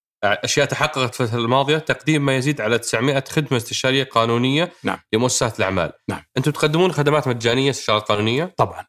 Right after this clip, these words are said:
Speaker 2: إحنا عندنا،
Speaker 1: وش، وش
Speaker 2: عندنا،
Speaker 1: فكرتها هذه؟
Speaker 2: عن-، عندنا، عندنا خدمات قانونية لكل رجال الأعمال. يعني إحنا نقدم خدمات قانونية اللي عنده مشاكل مثلًا مع شركات خارجية أو حتى صلح ودي بين شركات سعودية، وأحيانًا،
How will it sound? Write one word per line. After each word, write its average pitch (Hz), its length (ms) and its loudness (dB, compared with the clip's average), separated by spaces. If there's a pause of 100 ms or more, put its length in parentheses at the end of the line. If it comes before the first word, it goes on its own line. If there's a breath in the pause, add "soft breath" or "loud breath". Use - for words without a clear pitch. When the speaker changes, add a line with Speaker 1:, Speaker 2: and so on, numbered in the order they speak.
Speaker 2:
إحنا 107 160 -2
عندنا، 107 320 0
Speaker 1:
وش، 101 60 0
وش - 0 -
Speaker 2:
عندنا، 110 160 2
Speaker 1:
فكرتها 98 280 0
هذه؟ 87 40 -2
Speaker 2:
عن-، 107 260 -2
عندنا، 107 300 0
عندنا 104 280 -2
خدمات 101 420 -2
قانونية 117 720 0 (420 soft breath)
لكل 127 300 -2
رجال 113 280 -4
الأعمال. 110 420 -8 (380)
يعني 101 160 -4
إحنا 123 160 2
نقدم 107 280 -2
خدمات 113 360 -2
قانونية 95 580 -6 (200)
اللي 95 200 -6
عنده 107 200 0
مشاكل 95 420 -4
مثلًا 92 200 -6
مع 92 140 -2
شركات 92 420 -4
خارجية 92 480 -6 (300 loud breath)
أو 117 100 4
حتى - 300 -2
صلح 120 300 0
ودي 101 320 -2
بين 98 180 0
شركات 98 440 -2
سعودية، 95 600 -4 (320 soft breath)
وأحيانًا، 117 600 2